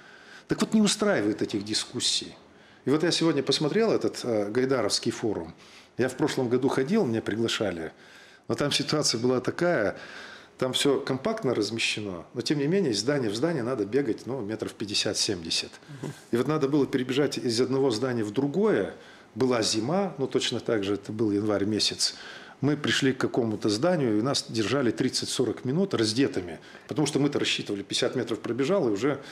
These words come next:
Speaker 1: в тепле, потому что Медведев там какую-то пресс-конференцию организовал и очень сильно разговорился. Вот. Э, я понял, что просто людей не уважают. Понимаете, ну как? Вот он там на каком-то высоком этаже, ну,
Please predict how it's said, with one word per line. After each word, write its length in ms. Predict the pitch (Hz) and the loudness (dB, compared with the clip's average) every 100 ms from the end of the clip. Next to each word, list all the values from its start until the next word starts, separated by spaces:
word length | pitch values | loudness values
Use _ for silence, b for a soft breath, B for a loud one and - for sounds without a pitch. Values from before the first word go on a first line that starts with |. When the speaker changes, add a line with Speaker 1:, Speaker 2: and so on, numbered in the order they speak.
| B - | B -16
Speaker 1:
в 100 | - | -4
тепле, 360 | 139 127 113 | -2 0 0
потому 280 | 95 113 135 | 0 0 0
что 340 | - 139 117 B B B B - | 2 2 0 B B B B -4
Медведев 480 | 123 127 147 104 98 | 0 4 4 4 2
там 160 | 113 | -2
какую-то 320 | 104 - 123 113 | -2 0 0 2
пресс-конференцию 840 | 123 - 120 - 175 196 - 113 | 0 2 0 2 2 2 2 2
организовал 640 | 104 113 104 107 98 92 | 2 0 2 2 2 2
и 20 | |
очень 260 | 110 139 123 | 0 0 0
сильно 300 | - 131 117 | -2 0 0
разговорился. 880 | 120 117 123 123 110 98 - - - - B B B B B B - | 0 2 4 4 2 2 0 -2 -8 -18 B B B B B B 0
Вот. 380 | 120 104 95 - | 2 2 -2 0
Э, 320 | 127 113 110 | 2 2 2
я 440 | 120 170 185 175 - - - | 4 4 4 2 -2 -14 -6
понял, 280 | 170 175 156 | 0 2 2
что 180 | - 123 | 0 0
просто 360 | 151 143 135 117 - - | 0 0 -2 -4 -12 -8
людей 380 | 135 147 143 156 | 0 2 4 2
не 120 | 123 | 2
уважают. 760 | 131 127 127 107 85 71 - - B B B - | 0 2 2 2 0 -6 -10 -18 B B B -2
Понимаете, 320 | 131 180 160 | 0 2 2
ну 80 | 143 | 0
как? 420 | 147 185 185 - | 0 -2 -2 -4
Вот 160 | 127 131 | -2 2
он 140 | 147 | 0
там 160 | 120 117 | 0 -2
на 80 | 117 | -2
каком-то 400 | 127 143 117 117 | 0 -2 0 0
высоком 420 | 120 139 - 110 | 0 0 0 -2
этаже, 320 | 107 160 220 | 0 2 2
ну, 180 | 131 | 0